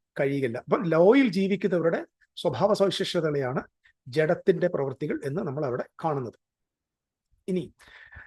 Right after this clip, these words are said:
ഇവിടെ ദൈവമക്കൾ, ആ, ഇസ്രായേൽ മക്കൾ എല്ലാവരും ദൈവത്തിന്റെ മക്കളായിരുന്നു എങ്കിൽ എല്ലാ ജഡവും ദൈവമക്കൾ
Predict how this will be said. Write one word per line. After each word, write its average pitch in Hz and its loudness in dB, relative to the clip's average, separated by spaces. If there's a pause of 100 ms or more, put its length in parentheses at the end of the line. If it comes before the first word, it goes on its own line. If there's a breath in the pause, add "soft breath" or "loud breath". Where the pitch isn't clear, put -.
(800 loud breath)
ഇവിടെ 226 6 (160 loud breath)
ദൈവമക്കൾ, 269 2 (160)
ആ, 170 4 (360)
ഇസ്രായേൽ 247 2
മക്കൾ 220 0
എല്ലാവരും 208 6
ദൈവത്തിന്റെ 196 4
മക്കളായിരുന്നു 156 0
എങ്കിൽ 143 -4 (1300)
എല്ലാ 180 6 (220)
ജഡവും 156 4 (320)
ദൈവമക്കൾ 170 0